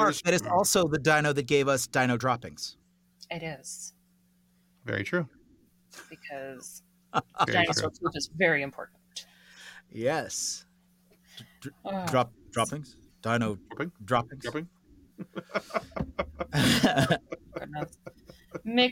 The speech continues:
Speaker 3: we have enjoyed having you on our show so
Speaker 2: Thank you.
Speaker 3: much again. Thank you so much for, for being willing to be with us again.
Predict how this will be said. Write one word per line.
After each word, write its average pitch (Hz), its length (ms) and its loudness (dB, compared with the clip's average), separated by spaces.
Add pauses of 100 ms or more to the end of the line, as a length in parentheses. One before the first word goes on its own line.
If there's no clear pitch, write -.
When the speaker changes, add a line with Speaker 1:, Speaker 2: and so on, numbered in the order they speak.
Speaker 3:
we 269 160 4
have 254 220 4
enjoyed 208 520 4
having 233 280 4
you 226 60 4
on 214 120 6
our 208 120 6
show 190 400 4
so 269 720 4
Speaker 2:
Thank - 100 2
you. 208 40 -4
Speaker 3:
much 214 320 2
again. 170 320 0
Thank 214 260 -4
you 226 80 -4
so 180 140 -2
much 170 180 -4
for, 170 320 0
for - 160 -6
being 240 260 2
willing 311 300 2
to 220 100 -8
be 175 120 -2
with 151 160 -2
us 135 160 -4
again. 143 460 -6